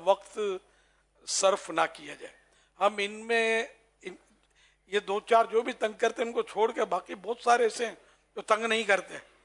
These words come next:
ان میں کام کریں۔ ہم یہ کہتے ہیں کہ جیسے کہ اپنا مسلک چھوڑو نہیں اور، یعنی، اور کسی کے مسلک والوں کو چھیڑو نہیں،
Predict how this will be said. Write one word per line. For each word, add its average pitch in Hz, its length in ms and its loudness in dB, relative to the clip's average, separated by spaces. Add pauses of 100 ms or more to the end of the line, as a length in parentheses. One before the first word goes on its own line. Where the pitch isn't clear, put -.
(120)
ان 240 140 -6
میں 294 80 0
کام 254 240 4
کریں۔ 202 180 -4 (2000)
ہم 190 220 4
یہ 240 120 4
کہتے 220 360 0
ہیں 254 80 0
کہ 233 80 0
جیسے 214 300 0
کہ 214 120 2 (960)
اپنا 226 720 6
مسلک 208 760 -4 (1200)
چھوڑو 202 340 4
نہیں 226 160 -4 (500)
اور، 190 120 0 (320)
یعنی، 185 260 -6 (600)
اور 196 160 -6
کسی 220 360 -4
کے 226 140 0
مسلک 196 480 -4
والوں 196 180 4
کو 190 80 -6
چھیڑو 208 580 2
نہیں، - 100 -20